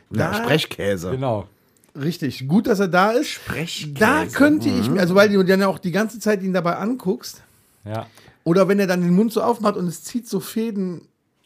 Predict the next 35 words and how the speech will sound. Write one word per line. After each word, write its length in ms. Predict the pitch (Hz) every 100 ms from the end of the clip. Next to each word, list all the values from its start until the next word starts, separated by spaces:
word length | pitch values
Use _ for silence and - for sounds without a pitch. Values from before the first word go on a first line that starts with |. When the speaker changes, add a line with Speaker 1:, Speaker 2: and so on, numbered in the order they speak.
| -
Speaker 1:
Ja, 140 | 110 -
lieber 240 | 123 120
Gott, 140 | 120
lass 100 | 117
es 80 | 117
Pizza 280 | 110 123 208
Speaker 2:
Mhm, 40 | 107
Speaker 1:
sein, 180 | 101 95
ne? 80 |
Speaker 2:
das 120 | - 170
finde 180 | 254 190
ich 80 |
dann 160 | 240 233
auch 140 | 226 170
schon 180 | 170
Speaker 1:
<laughs> 80 | 233
Speaker 2:
eklig. 380 | 180 - 123 - - 107 - - - - _
Das 140 | 190 202
finde 180 | 285 240
ich 80 |
nicht 80 | 180
so 120 | 117
schön. 280 | - - - 127 _ _ _ _ _
Speaker 3:
Es 160 | - -
gibt, 280 | 165 165 -
also 140 | 147
ich 160 | 151 -
bin 260 | 185 202
wirklich 320 | 143 190 196 151
auch 140 | 127
nicht 160 | 147 -
schnell 300 | 151 151 143
fies 480 | - - 190 214
vor 260 | - 131 98
irgendwas, 680 | 104 104 98 120 175 -